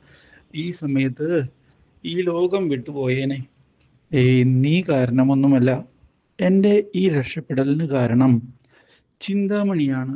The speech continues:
"ചിന്താമണിയോ? അവൾ എന്ത് ചെയ്തു?" "ആ, അവൾ ഉണ്ണാവ്രതം ഇരുന്നു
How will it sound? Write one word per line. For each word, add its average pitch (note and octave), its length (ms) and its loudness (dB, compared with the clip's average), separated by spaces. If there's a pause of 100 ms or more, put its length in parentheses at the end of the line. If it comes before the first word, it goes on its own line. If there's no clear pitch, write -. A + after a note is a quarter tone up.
(800)
"ചിന്താമണിയോ? G#3 640 2 (420)
അവൾ C#3 220 -2
എന്ത് F3 220 -4
ചെയ്തു?" E3+ 260 0 (800)
"ആ, - 20 4 (460)
അവൾ A#2 180 2 (540)
ഉണ്ണാവ്രതം C3 720 2 (180)
ഇരുന്നു E3 280 2